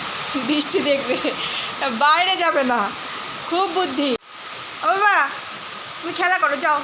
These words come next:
তোমার খেলনাপাতি নিয়ে খেলা করো। হ্যাঁ, তুমি ভালো ছেলে, খেলা করো, এই যে সব খেলনাপাতি নিয়ে খেলা করো তো লিও।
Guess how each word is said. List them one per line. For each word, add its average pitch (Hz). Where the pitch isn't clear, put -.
তোমার 311
খেলনাপাতি 311
নিয়ে 370
খেলা 285
করো। 233
হ্যাঁ, 381
তুমি 302
ভালো 311
ছেলে, 381
খেলা 381
করো, 370
এই 359
যে 359
সব 403
খেলনাপাতি 403
নিয়ে 392
খেলা 370
করো 415
তো 415
লিও। 392